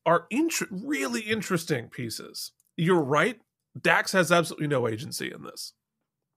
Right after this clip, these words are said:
right? Um, that's annoying. That's disappointing. The mystery isn't interesting. The bad guy isn't interesting.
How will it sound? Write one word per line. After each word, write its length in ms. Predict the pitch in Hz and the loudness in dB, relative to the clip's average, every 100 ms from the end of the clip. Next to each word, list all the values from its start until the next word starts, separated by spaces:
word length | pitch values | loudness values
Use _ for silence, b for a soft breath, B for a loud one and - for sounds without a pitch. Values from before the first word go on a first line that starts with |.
| _ | _
right? 300 | 156 131 123 - _ _ _ _ | -2 0 -2 -6 _ _ _ _
Um, 340 | 143 127 123 113 | 0 0 0 2
that's 380 | 180 185 - - _ - | 4 4 0 -10 _ -8
annoying. 500 | 135 127 120 110 - 123 | -2 0 0 -2 -6 -4
That's 180 | 135 | -4
disappointing. 760 | - 131 127 113 123 120 110 113 | -2 -6 -6 -8 -6 -6 -8 -8
The 100 | 123 | -4
mystery 520 | 156 247 - 175 156 | 0 -2 0 2 2
isn't 240 | 143 139 - | 2 -2 -6
interesting. 440 | 120 120 - 120 | -8 -8 -6 -4
The 80 | 127 | 2
bad 280 | 151 220 214 | 6 6 6
guy 180 | 160 131 | 6 6
isn't 220 | 131 123 | 2 -6
interesting. 580 | 120 113 113 - 107 | -8 -10 -14 -12 -12